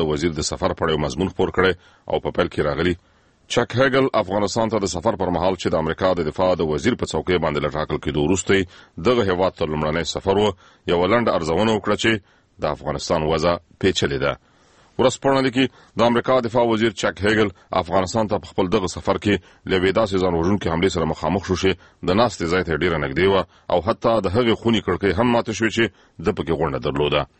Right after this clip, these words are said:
هیګل په عین وخت کې له یو بل ټکن سره هم مخامخ شو او هغه د جمهور رئیس کرزي خبرې وې. د افغانستان جمهور رئیس وویل، امریکایانو او طالبانو لاسونه یو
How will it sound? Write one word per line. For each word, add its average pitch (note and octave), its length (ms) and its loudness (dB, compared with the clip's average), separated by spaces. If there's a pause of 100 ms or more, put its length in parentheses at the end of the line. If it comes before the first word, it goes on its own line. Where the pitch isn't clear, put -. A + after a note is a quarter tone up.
(440)
هیګل A#2 280 2 (280)
په G#2+ 120 0
عین A#2 100 2
وخت A2 260 0
کې G#2+ 100 0 (340)
له F#2 80 2
یو G2+ 200 4
بل D3 160 2
ټکن F2+ 280 -4
سره E2 160 0
هم G#2 160 2
مخامخ D2 340 -2
شو D#2+ 160 -2
او D2+ 140 2
هغه F#2 180 2 (360)
د - 20 -2 (100)
جمهور F2 240 0 (100)
رئیس E2 240 0
کرزي D2+ 300 -4
خبرې C#2 300 -2
وې. C#2 120 0 (400)
د - 20 4 (100)
افغانستان A#2 440 0
جمهور G#2+ 300 0
رئیس A2 160 0
وویل، G#2+ 200 2 (360)
امریکایانو G#2 540 2 (100)
او G2 60 2 (120)
طالبانو F#2 440 2
لاسونه G#2 280 0
یو G2+ 120 4